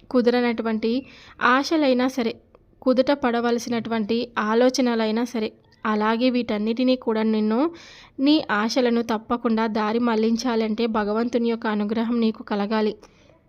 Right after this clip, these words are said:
ఆ అనుగ్రహమే ఇప్పుడు నీకు కలగబోతుంది. లేదంటే చిన్న చిన్న ఆనందాలను కూడా నువ్వు అనుభూతి చెందలేకపోతున్నావు. జీవితాన్ని ఎప్పుడు కూడా సంతోషంగా ఆస్వాదించలేకపోయావు. గడిచినటువంటి కాలం అంతా కూడా చేదు జ్ఞాపకాలే.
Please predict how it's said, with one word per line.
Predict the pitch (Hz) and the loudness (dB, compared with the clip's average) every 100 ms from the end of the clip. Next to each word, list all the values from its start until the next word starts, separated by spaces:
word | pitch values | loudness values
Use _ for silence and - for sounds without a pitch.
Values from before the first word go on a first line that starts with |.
| _ _ _ _ _ _ - | _ _ _ _ _ _ 2
ఆ | |
అనుగ్రహమే | 233 214 202 220 247 247 240 247 | 4 4 2 2 2 2 2 2
ఇప్పుడు | 233 233 226 | 0 -2 0
నీకు | 214 208 | 0 -2
కలగబోతుంది. | - 208 208 226 220 214 208 214 - | -4 -2 -2 0 -2 -2 -4 -4 -4
లేదంటే | 240 214 214 208 208 233 | -2 0 0 -2 -2 -4
చిన్న | 233 226 | -2 0
చిన్న | 233 233 233 | 0 0 0
ఆనందాలను | 214 208 214 220 214 214 | 0 0 0 0 0 -2
కూడా | 214 220 214 | -2 -2 0
నువ్వు | 214 208 226 339 - - - - - | 0 0 2 0 -2 -20 -20 -18 -2
అనుభూతి | 226 240 262 285 285 220 254 - 233 | 0 2 2 0 0 -2 -2 -4 -2
చెందలేకపోతున్నావు. | 214 226 233 233 226 220 226 214 214 214 - 240 | 0 2 0 0 -2 -2 -2 -2 0 -2 -6 -6
జీవితాన్ని | 214 226 226 233 220 220 214 | 0 0 0 -2 0 0 0
ఎప్పుడు | 214 220 220 | -2 0 -2
కూడా | 220 214 214 294 - - - - | 0 -2 0 -2 -6 -20 -20 -8
సంతోషంగా | - 262 294 339 339 330 247 220 | 0 2 2 2 2 2 0 0
ఆస్వాదించలేకపోయావు. | 214 214 220 - 240 240 226 233 220 220 226 220 214 214 - - 226 226 | 0 0 -2 -2 -2 0 0 0 -2 -4 -2 0 0 -2 -4 -8 -4 0
గడిచినటువంటి | 220 226 240 226 220 220 | 0 0 -2 0 -2 -2
కాలం | 226 226 214 233 233 | -4 -2 0 0 0
అంతా | 220 226 | 0 -2
కూడా | 220 226 214 | -2 -2 -2
చేదు | 226 - 220 220 | -4 -2 0 0
జ్ఞాపకాలే. | 220 226 214 220 226 208 208 | 0 0 -2 -4 -4 -4 -4